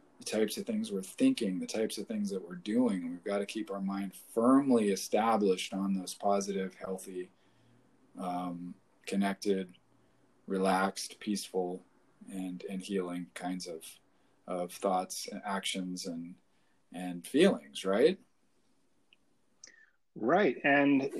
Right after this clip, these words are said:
Speaker 2: you know, something like, oh, deep breathing, um, you know, calming, relaxing, deep breathing.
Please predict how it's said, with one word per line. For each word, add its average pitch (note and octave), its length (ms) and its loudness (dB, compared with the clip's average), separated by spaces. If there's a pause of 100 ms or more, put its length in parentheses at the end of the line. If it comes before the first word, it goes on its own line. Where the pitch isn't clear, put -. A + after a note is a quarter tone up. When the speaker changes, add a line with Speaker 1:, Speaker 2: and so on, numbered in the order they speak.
(120)
Speaker 2:
you E3+ 220 2
know, F#3+ 120 4
something C3 440 6
like, C3 420 8
oh, C3+ 260 10
deep A#2 320 6
breathing, A2 540 6 (720)
um, F#2 540 0
you G2+ 80 0
know, F#2 120 0
calming, G2 460 4
relaxing, F#2 800 6
deep G#2 260 -2
breathing. G2+ 540 4